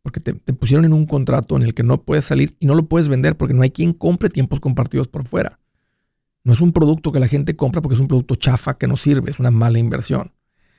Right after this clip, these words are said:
Entonces, ¿cómo salgo, Andrés? Ponte en contacto con Resolution Timeshare Cancellation. Resolution es el nombre de la empresa, se dedican a la cancelación de tiempos compartidos.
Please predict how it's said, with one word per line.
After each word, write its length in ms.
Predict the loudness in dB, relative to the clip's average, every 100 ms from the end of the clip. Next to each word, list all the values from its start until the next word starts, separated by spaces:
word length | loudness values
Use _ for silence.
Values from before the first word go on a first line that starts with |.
| _ _
Entonces, 220 | -10 -4
¿cómo 260 | 0 2
salgo, 360 | 2 0 0 -2
Andrés? 240 | -8 -14
Ponte 320 | -4 -2 0 0
en 60 |
contacto 420 | 0 0 -2 -4 -2
con 200 | 0 0
Resolution 640 | 0 0 0 0 -2 -4 -8 _ _ _
Timeshare 360 | 0 0 0
Cancellation. 640 | -2 -4 -4 -10 -14 -16 -20 _ _ _ _ _ _ _ _ _ _
Resolution 440 | -14 -2 2 2 2
es 80 | 2
el 80 |
nombre 160 | 2 2
de 40 |
la 100 | 0
empresa, 460 | 0 0 0 -4 -10 _
se 160 | -4 -2
dedican 320 | 0 0 0
a 40 |
la 100 | 0
cancelación 600 | 0 -4 -4 -6 -4 -2
de 80 | 0
tiempos 300 | -2 -4 -6
compartidos. 680 | -6 -4 -4 0 2 0